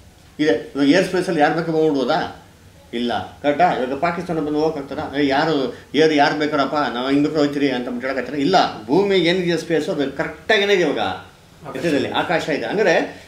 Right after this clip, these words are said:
Speaker 1: ಒಂದು ಇದು ಅಂತ ಹೇಳ್ಬೇಕಾದ್ರೆ, ಒಂದು ಲೋಕ ಅಂತ ಹೇಳ್ಬೇಕಾದ್ರೆ ಅಲ್ಲಿ ಇದೆ, ಒಂದು ಭೂಮಿ ಇದೆ,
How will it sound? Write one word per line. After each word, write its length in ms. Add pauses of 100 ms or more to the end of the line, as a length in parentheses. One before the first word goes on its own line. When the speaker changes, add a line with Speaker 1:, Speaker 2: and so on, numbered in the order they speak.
(100)
Speaker 1:
ಒಂದು 600 (200)
ಇದು 240
ಅಂತ 160
ಹೇಳ್ಬೇಕಾದ್ರೆ, 880 (180)
ಒಂದು 220
ಲೋಕ 260
ಅಂತ 220
ಹೇಳ್ಬೇಕಾದ್ರೆ 360
ಅಲ್ಲಿ 160
ಇದೆ, 100
ಒಂದು 200
ಭೂಮಿ 240
ಇದೆ, 420